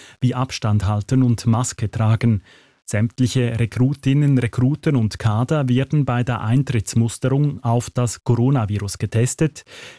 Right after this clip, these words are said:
Die Ergebnisse werden frühestens Ende der ersten R-S-Woche vorliegen.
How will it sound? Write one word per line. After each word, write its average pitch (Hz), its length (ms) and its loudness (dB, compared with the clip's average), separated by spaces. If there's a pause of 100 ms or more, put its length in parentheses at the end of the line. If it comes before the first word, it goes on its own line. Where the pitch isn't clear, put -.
Die 131 140 4
Ergebnisse 135 800 0
werden 120 440 0
frühestens 127 760 0
Ende 127 380 0
der 120 280 -2
ersten 127 440 0
R-S-Woche 113 800 -2
vorliegen. 117 720 0